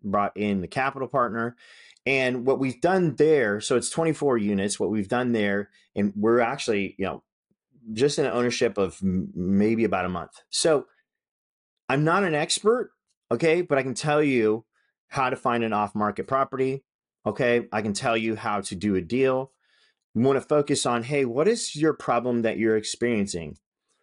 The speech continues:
and how can I help you solve that? Okay,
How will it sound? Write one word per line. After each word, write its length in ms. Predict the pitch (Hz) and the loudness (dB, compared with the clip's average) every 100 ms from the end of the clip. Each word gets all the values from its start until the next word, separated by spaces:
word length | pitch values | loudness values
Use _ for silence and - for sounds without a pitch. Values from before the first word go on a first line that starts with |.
| _ _ - | _ _ -4
and 220 | 127 120 | -2 -2
how 240 | 117 147 | -2 -4
can 120 | 151 143 | -2 -4
I 60 | |
help 260 | 123 120 - | -2 -4 -2
you 280 | 113 113 110 | -2 -2 -2
solve 380 | - 104 95 | -2 0 -2
that? 200 | 80 - - _ _ - _ _ 104 | -4 -12 -18 _ _ -20 _ _ -6
Okay, 420 | 104 123 139 | -2 -2 -2